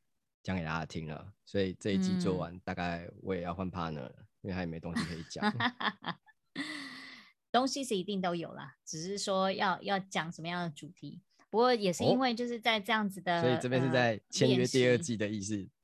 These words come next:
Speaker 1: 意思吗？
Speaker 2: 哦，并没有啊，我只是在讲讲而已。<laughs> 最近就刚好也是碰到有几个邀约，而且是在台湾邀约，我想说，啊，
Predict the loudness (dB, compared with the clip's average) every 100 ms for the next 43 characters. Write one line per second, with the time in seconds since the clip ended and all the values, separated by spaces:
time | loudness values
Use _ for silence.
0 | _ -6 -2 0 0 0 2 4 4 4
1 | 2 2 -2 -4 -2 0 0 0 -2 -2
2 | -4 -6 -6 -10 -6 -6 -4 -4 -2 0
3 | 0 -2 -4 -2 0 2 4 2 0 -6
4 | -8 -8 -12 2 4 4 0 -2 0 0
5 | 4 2 4 2 0 -6 -4 -2 2 4
6 | 6 4 2 -2 -2 -4 -8 -6 -4 0
7 | 0 0 -2 -2 0 -2 -6 _ -8 -6
8 | -4 0 2 2 -2 -4 -2 -2 -2 -2
9 | -2 -2 -4 -4 -2